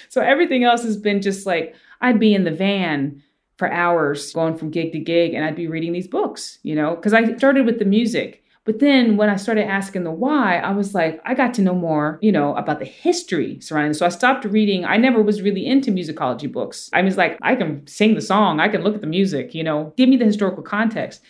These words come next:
I think the most important thing for me is just to go where I'm interested. Like, I just got a book.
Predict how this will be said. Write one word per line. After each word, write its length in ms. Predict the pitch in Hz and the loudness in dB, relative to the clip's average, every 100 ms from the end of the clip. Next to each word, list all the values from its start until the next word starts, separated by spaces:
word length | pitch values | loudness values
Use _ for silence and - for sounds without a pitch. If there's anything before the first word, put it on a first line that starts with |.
| - - - - _ | -20 -20 -20 -20 _
I 120 | 196 | -2
think 220 | 185 190 | 0 0
the 60 | 170 | 0
most 200 | 175 175 | -2 -2
important 420 | 170 190 165 165 | -2 0 0 0
thing 180 | 180 165 | -4 -4
for 120 | 175 | -4
me 260 | 165 175 - | -2 -2 -2
is 140 | 147 | -4
just 240 | - 165 - | -8 -10 -10
to 60 | |
go 220 | 151 180 190 | -2 2 4
where 280 | 190 170 | 4 2
I'm 460 | 151 156 156 151 147 - | 2 2 0 -2 -4 2
interested. 520 | 214 208 196 180 170 | 2 2 -2 -2 2
Like, 160 | 180 | 2
I 80 | 175 | 2
just 220 | 190 247 | 2 2
got 120 | 233 185 | 2 0
a 40 | |
book. 260 | - 190 | 0 -2